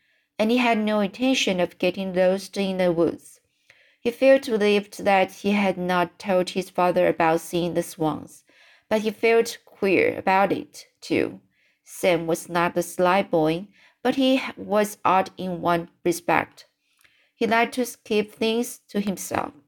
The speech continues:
and he liked being alone, particularly when he was in the woods. He enjoyed life on his father's cattle ranch in the sweet grass country in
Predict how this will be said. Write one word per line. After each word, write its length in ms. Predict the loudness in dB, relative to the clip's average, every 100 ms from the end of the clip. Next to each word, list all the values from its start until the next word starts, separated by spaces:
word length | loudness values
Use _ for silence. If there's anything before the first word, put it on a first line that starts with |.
| _ _ _ _
and 100 | 0
he 100 | 0
liked 460 | 2 2 2 -2 -4
being 260 | -2 -2
alone, 560 | -2 0 2 2 -2 -6 -16 _ _
particularly 880 | -4 0 2 2 4 4 4 2 -2 _ _ _ _
when 160 | -2
he 100 | 0
was 380 | 0 2 4 2
in 140 | -2 -2
the 100 | 0
woods. 540 | 2 0 -4 -18 -20 _ _ _
He 180 | _ -6
enjoyed 540 | -2 0 0 0 -4 -2
life 400 | 0 0 -2 -8 -2
on 200 | -2 0
his 180 | -4
father's 500 | -2 -2 2 0 0
cattle 380 | -6 -2 2 2
ranch 640 | 2 0 -2 -8 -12 -14 -16 _ _ _ -4
in 120 | 0
the 100 | 0
sweet 420 | -4 -4 -4 -4
grass 380 | 0 2 0 -4
country 580 | -8 -8 -4 -4 -4 -10 -6
in 280 | -4 -4